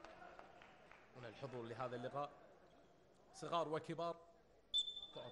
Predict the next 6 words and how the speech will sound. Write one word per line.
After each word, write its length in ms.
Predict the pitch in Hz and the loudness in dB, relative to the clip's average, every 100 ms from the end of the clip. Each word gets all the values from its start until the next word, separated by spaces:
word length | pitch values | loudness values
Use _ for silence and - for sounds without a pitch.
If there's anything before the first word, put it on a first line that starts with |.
| 147 | 0
قدم 200 | 131 123 | 2 0
الصالات 380 | - 156 165 | 0 4 4
في 60 | - | 4
الكويت 440 | 151 131 175 165 | 0 2 2 4
والنتائج 500 | 156 147 139 190 160 135 - - - - - - | 2 2 4 4 4 0 -6 -14 -18 -18 -12 0
الرائعة 540 | 139 196 190 170 147 | 8 10 12 10 6